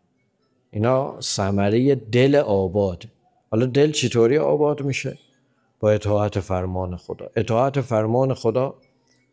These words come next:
<clears throat> در واجبات و محرمات. «ولا تخزنی بمعصیتک»،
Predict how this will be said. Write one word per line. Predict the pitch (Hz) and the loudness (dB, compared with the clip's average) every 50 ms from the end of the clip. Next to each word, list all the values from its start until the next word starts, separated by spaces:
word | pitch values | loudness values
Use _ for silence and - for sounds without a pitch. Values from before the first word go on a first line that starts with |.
| _ _ _ _ _ _ _ _ _ _ _ - | _ _ _ _ _ _ _ _ _ _ _ -4
<clears throat> | - 160 165 127 104 98 87 - _ - | -2 -2 0 -2 -4 -4 -8 -10 _ 0
در | 107 107 104 101 | 0 2 2 2
واجبات | 101 104 104 104 98 107 107 104 120 123 123 - | 4 4 2 2 2 0 2 4 4 2 4 2
و | 120 110 | 0 -2
محرمات. | 104 95 92 95 95 92 90 95 92 95 95 92 - _ _ _ _ _ _ _ - 107 | -2 -2 -2 -2 -2 -2 -4 -4 -6 -6 -8 -8 -10 _ _ _ _ _ _ _ -4 0
«ولا | 113 127 143 151 147 127 110 | 2 4 4 4 4 4 2
تخزنی | - - 143 170 151 160 180 175 156 160 190 190 190 196 196 185 175 180 175 - _ _ _ _ _ _ _ _ _ _ _ - | 0 0 0 0 0 2 0 0 2 4 4 6 6 6 6 4 4 2 -2 -6 _ _ _ _ _ _ _ _ _ _ _ -2
بمعصیتک»، | 107 107 107 101 101 101 101 - - - 110 101 101 101 98 - - 107 98 - - - | 0 0 0 -2 -4 -4 -4 -4 -2 0 2 2 2 2 0 0 -2 -2 -2 -2 -6 -16